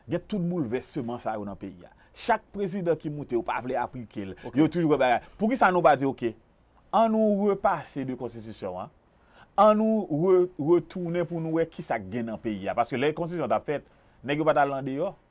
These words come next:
Speaker 1: Yo pa t al nan, nan peyi rekile ke nou rele an Ayiti pou yo konnen egzakteman ki sa ke liye. Son pakèt ban nèg ki soti a letranje, epi ki sa, ki vin ponn yon konstitisyon ba ou, epi kounye a la, li vin pa ka aplike.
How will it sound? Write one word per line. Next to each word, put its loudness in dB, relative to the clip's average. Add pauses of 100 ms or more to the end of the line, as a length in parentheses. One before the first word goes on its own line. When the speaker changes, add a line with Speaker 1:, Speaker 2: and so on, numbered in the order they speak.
(500)
Speaker 1:
Yo -4
pa 4
t 4
al 2
nan, -2 (100)
nan -4
peyi -2
rekile -4
ke -4
nou -4
rele -4
an -8
Ayiti -8
pou -4
yo -6
konnen -6
egzakteman -8
ki -14
sa -4
ke -10
liye. -8 (180)
Son 0
pakèt 2
ban -4
nèg -4
ki -12
soti -6
a -2
letranje, -6 (840)
epi -2
ki -4
sa, 0
ki -4
vin -4 (420)
ponn 8
yon 0
konstitisyon -8
ba -2
ou, -6 (480)
epi -2
kounye -2
a 4
la, 4
li -4
vin -8
pa 0
ka -4
aplike. -6